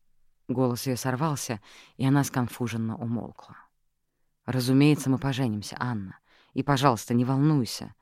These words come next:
Даже если нам придется ночевать в одной постели, верь, я поведу себя как порядочный человек. Никаких поползновений с моей стороны. А сейчас».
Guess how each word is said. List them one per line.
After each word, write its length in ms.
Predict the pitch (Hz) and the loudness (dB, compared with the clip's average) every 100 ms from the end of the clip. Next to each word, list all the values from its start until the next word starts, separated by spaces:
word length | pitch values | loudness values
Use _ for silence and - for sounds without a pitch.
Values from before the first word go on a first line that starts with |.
| _ _ _ - | _ _ _ 0
Даже 260 | 131 131 | 2 4
если 220 | 135 131 143 | 2 4 4
нам 160 | 135 | 4
придется 420 | 120 127 139 - | 4 4 2 2
ночевать 400 | 127 123 135 131 | 0 0 0 0
в 40 | 120 | 2
одной 220 | 117 120 | 2 0
постели, 520 | 113 113 - 160 147 | 0 -4 -2 0 2
верь, 360 | 110 117 117 - - - - _ | 2 2 2 0 -16 -20 -20 _
я 200 | 113 135 | 2 4
поведу 340 | 127 131 127 139 | 4 4 4 2
себя 280 | - 151 | 2 -2
как 200 | 143 135 | -2 -4
порядочный 600 | - 123 117 113 117 131 | -2 -2 0 -2 -2 -6
человек. 640 | 120 127 117 104 - - _ _ _ _ _ | -6 -6 -8 -10 -14 -18 _ _ _ _ _
Никаких 520 | 147 156 151 - 147 - | 4 6 6 2 -2 -2
поползновений 640 | 147 131 123 123 123 127 | 0 0 2 2 2 0
с 140 | 120 117 | -2 -6
моей 200 | 113 113 | -6 -6
стороны. 500 | - 110 104 95 - _ _ _ _ _ | -8 -12 -10 -14 -18 _ _ _ _ _
А 100 | - | -8
сейчас». 600 | 117 135 - 160 156 - | -6 -6 -4 -2 -4 -8